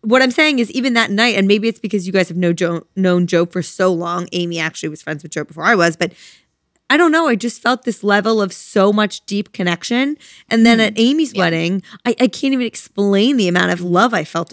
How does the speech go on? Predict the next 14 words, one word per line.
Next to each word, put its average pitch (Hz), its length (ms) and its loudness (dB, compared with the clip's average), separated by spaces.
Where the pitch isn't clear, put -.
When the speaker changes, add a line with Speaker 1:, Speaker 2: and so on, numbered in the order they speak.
Speaker 1:
over 170 180 -2
you. - 520 -10
You 247 160 6
know 294 100 2
what 339 120 2
I 330 80 -2
mean? 214 120 -2
Speaker 2:
Yeah, 196 120 2
Speaker 1:
It's 180 140 0
Speaker 2:
yeah, 160 60 0
Speaker 1:
this - 80 -2
Speaker 2:
yeah. - 60 -4
Speaker 1:
obsession. 226 360 -4
Speaker 2:
Totally. 196 580 -4